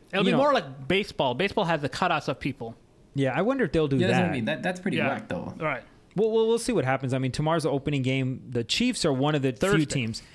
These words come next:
Speaker 2: Yeah, tomorrow, Thursday, is the
Speaker 1: Yeah.
Speaker 2: opening, uh, kickoff. And, you know, the Chiefs, they're gonna have some fans in the stadium limited. So you'll see some fans for the opener. I mean, that's kinda interesting. Most of the other games won't be that way. But hey, it worked for the N B A. I don't think fans have complained that much about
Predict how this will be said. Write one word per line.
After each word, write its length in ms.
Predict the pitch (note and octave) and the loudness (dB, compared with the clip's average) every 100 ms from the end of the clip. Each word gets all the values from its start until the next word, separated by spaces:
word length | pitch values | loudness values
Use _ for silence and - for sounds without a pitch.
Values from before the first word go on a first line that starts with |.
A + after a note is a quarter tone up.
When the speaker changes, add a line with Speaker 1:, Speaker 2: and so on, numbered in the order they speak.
| - | -8
Speaker 2:
Yeah, 160 | D#3 C3 | -2 0
tomorrow, 360 | - E3 E3 D3+ | 0 0 2 2
Thursday, 440 | D3+ C#3+ B2 C3 | 2 0 2 0
is 80 | A#2+ | 0
the 80 | A#2+ | 0
Speaker 1:
Yeah. 40 | |
Speaker 2:
opening, 380 | B2+ C3 B2+ B2 | -2 -2 -2 0
uh, 220 | A2+ A2+ G#2+ | 0 -2 -2
kickoff. 400 | D3+ C#3 G#2+ A2 - - - - | -4 -2 -2 -4 -8 -20 -18 -4
And, 240 | C3+ C#3 | -2 0
you 80 | G3 | 0
know, 100 | C3+ | 0
the 80 | A2 | -2
Chiefs, 480 | - A#3+ G3 - - _ - | -2 -2 -2 -6 -12 _ -4
they're 180 | C3+ G#3 | 0 2
gonna 160 | A3+ | 2
have 180 | F#3+ G#3+ | 0 0
some 360 | - F3 F#3 F3+ | 0 0 0 0
fans 360 | - E3 C3+ | 0 0 0
in 60 | B2+ | 0
the 80 | A2+ | -2
stadium 400 | - C3+ B2 A2+ | 0 0 0 0
limited. 400 | B2+ A#2 A2 G#2+ | 0 0 -2 0
So 300 | C#3+ A#2+ B2 | 0 0 0
you'll 260 | B2+ G3+ | 0 0
see 380 | F3+ F3+ D3 A2+ - _ - | 0 0 0 -2 -10 _ -12
some 300 | - D3 E3 | -2 0 0
fans 400 | B2 G#2+ A2 - | -2 -2 -4 -6
for 140 | - | -4
the 80 | A2+ | -2
opener. 420 | A#2+ - A2+ D3 - | -2 -2 -4 -4 -4
I 60 | C3 | -4
mean, 100 | C3+ | 0
that's 240 | C#3+ - _ - | -2 -4 _ -4
kinda 200 | C#3 B2+ | -2 -2
interesting. 500 | B2 C3+ - C3+ B2 | -2 -4 -2 -2 0
Most 240 | C#3+ - | 0 0
of 60 | C3+ | 0
the 80 | C3 | 2
other 100 | C3 | 0
games 280 | B2 A#2+ A2+ | -2 -2 -2
won't 160 | A2 | -4
be 100 | A2 | -4
that 160 | G#2 G2 | -4 -4
way. 220 | G#2+ A#2+ - - - - | -4 -4 -8 -20 -20 -4
But 100 | C#4 | 0
hey, 100 | G#3+ | 2
it 60 | D#3+ | 2
worked 200 | F3 G3 | 2 0
for 60 | F#3+ | 0
the 80 | |
N 100 | F3 | 0
B 140 | D#3+ D#3+ | 2 2
A. 200 | F#3 F3 - - | 2 -2 -8 -4
I 100 | D3+ | -2
don't 100 | D#3+ | 0
think 140 | D3+ | -2
fans 240 | - D3 C#3 | 0 0 0
have 100 | B2+ | -2
complained 400 | B2+ B2 A#2 G#2+ | -2 0 0 0
that 180 | C3+ A#2 | -2 0
much 240 | A#2 - | -2 -2
about 360 | G#2+ A2 G#2+ | -2 -2 -2